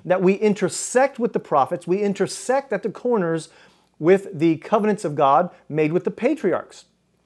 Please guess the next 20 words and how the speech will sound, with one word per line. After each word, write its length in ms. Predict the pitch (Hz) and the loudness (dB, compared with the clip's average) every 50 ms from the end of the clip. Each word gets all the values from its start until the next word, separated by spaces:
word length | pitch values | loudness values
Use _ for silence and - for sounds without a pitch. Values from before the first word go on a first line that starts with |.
| _ _ _ | _ _ _
We're 180 | 156 156 180 202 | -2 0 2 4
all 220 | 180 170 180 202 | 6 8 8 6
part 240 | 196 - 190 190 180 | 6 4 2 2 2
of 80 | 170 160 | 2 0
this 160 | 190 185 - | 0 -2 0
house 380 | - 139 131 131 139 - - - _ _ _ _ _ - | 0 0 0 0 0 -2 -6 -18 _ _ _ _ _ -4
that 140 | 165 165 156 139 | -4 -2 0 2
God 220 | 135 131 131 135 | 2 4 4 2
is 120 | 143 131 | 0 -2
building. 520 | 120 - 185 226 233 160 123 98 104 - _ _ _ _ _ _ _ _ _ _ _ - - - - | -2 2 2 2 2 2 -2 -8 -10 -14 _ _ _ _ _ _ _ _ _ _ _ -20 -12 2 4
But 120 | 208 196 160 | 4 6 6
just 240 | 226 302 302 - | 4 2 2 0
like 380 | 311 285 254 226 202 - - - _ _ _ - | -2 -2 0 0 0 -2 -6 -16 _ _ _ 4
a 340 | 190 180 170 170 165 - - - | 4 6 6 4 2 -2 -8 -4
new 300 | 170 175 190 247 277 233 | 0 2 4 4 4 4
house 320 | 170 170 190 208 226 220 | 2 0 0 -2 -2 -2
that's 160 | - 185 - - | -2 -4 -4 -4
being 300 | - 170 151 135 120 110 | -4 -6 -6 -6 -4 -2
built, 260 | 131 127 - - - - _ _ _ _ - - | -2 -2 -2 -4 -6 -18 _ _ _ _ -8 -2
has 340 | 175 180 170 165 143 - - | 0 2 2 2 2 0 -6